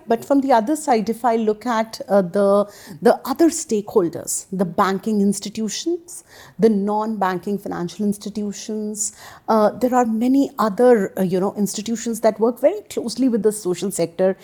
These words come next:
including the non-for-profits or even the donor organizations to talk about. Uh, how do you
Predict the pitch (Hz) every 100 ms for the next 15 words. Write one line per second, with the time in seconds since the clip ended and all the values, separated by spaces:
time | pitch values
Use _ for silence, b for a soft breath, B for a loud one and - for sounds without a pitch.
0 | B B 233 254 226 233 220 214 208 208
1 | 196 180 180 170 233 240 - - 247 240
2 | - - 208 220 202 175 202 196 - 202
3 | 220 226 294 240 185 143 156 151 139 151
4 | - 147 147 - 156 131 - - 123 -
5 | - B B B B - - 277 - -
6 | 466 453 427 359